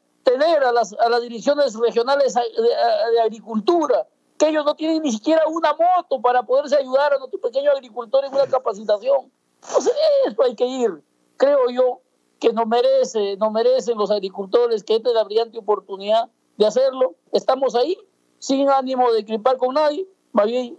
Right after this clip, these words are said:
regresemos al grupo y hagamos una, un buen trabajo y salga un buen proyecto, porque usted, señor presidente, con la humildad que lo caracteriza, yo estoy seguro que quiere trabajar por los agricultores pequeños. Muchas gracias, presidente.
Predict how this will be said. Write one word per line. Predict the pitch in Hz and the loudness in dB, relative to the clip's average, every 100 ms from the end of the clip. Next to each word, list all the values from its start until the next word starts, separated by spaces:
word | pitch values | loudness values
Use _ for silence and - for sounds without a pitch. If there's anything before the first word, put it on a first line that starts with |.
| - | -4
regresemos | 202 208 208 - 247 247 233 - _ - | 0 0 0 0 0 0 -4 -6 _ -2
al | 190 196 | 0 0
grupo | 240 247 233 220 - | 0 0 0 -2 -4
y | - 208 - | -8 -4 0
hagamos | 196 214 233 220 | 2 2 0 -4
una, | 214 226 226 | -2 0 0
un | 233 226 | -2 -2
buen | 226 226 | 0 0
trabajo | 214 208 226 214 208 - | 0 2 2 0 -4 -6
y | 208 | -2
salga | 214 214 | 0 0
un | 214 | 0
buen | 220 214 | -2 -2
proyecto, | 196 202 214 214 196 _ - | -4 -2 -2 -4 -8 _ -2
porque | 202 196 | -2 -2
usted, | 196 571 - - | 0 2 2 0
señor | 247 214 214 | -4 -4 -4
presidente, | 214 185 214 214 208 202 - - | -4 -4 -4 -4 -2 -4 -4 -2
con | 202 | 0
la | |
humildad | 208 202 214 233 | 0 -2 0 0
que | 233 | 0
lo | 214 - | -4 0
caracteriza, | 196 196 185 208 233 190 208 - _ _ - | 0 0 -2 -6 -4 0 0 -2 _ _ -12
yo | 196 226 226 - | -2 0 0 -6
estoy | 220 254 240 | -4 -2 0
seguro | 220 254 233 196 | -2 0 0 -2
que | 185 | -2
quiere | 208 220 | -2 0
trabajar | 214 175 214 214 | 0 0 0 -2
por | 196 | -4
los | 185 185 | -2 -2
agricultores | 185 190 185 175 180 190 196 | -2 0 0 0 -2 0 -2
pequeños. | 185 180 170 143 - _ | -2 -2 -2 -2 -18 _
Muchas | - 233 | -2 2
gracias, | 240 214 | 2 0
presidente. | 208 196 180 151 113 | 0 -2 -2 -4 -6